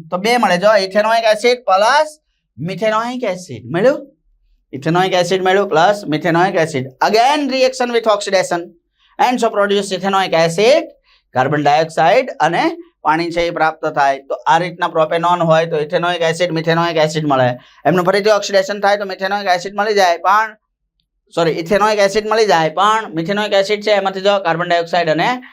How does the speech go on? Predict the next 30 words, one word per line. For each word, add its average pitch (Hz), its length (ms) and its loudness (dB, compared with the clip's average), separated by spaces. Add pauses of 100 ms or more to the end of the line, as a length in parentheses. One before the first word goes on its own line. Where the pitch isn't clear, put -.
(160)
પાણી 147 240 0
અલગ 139 280 0
થઈ 117 120 -8
જાય. 104 140 -10
ખ્યાલ 143 240 2
આવ્યો? 175 220 4 (320)
તો 139 60 -4
આ 139 200 0
રીતના 151 260 -2
એમની 151 180 -2
પ્રોસેસ 143 440 -4
થાય. 123 240 -2
પછી 165 240 -2
જો 220 140 4 (300)
અસમમિતીય 254 680 0
કીટોન 240 360 0
હોય 226 200 2
તો 226 120 -4
ચાર 208 340 0
કાર્બોક્સિલિક 190 580 -4
એસિડનું 165 440 -4
મિસ-, 135 380 -12
મિશ્રણ 170 460 -2
છે 170 160 -2
એ 165 40 -4
પ્રાપ્ત 143 440 -2
થાય. 107 140 -16 (420)
pentane 185 500 0
ટુ 196 100 -2 (100)
વન 190 260 4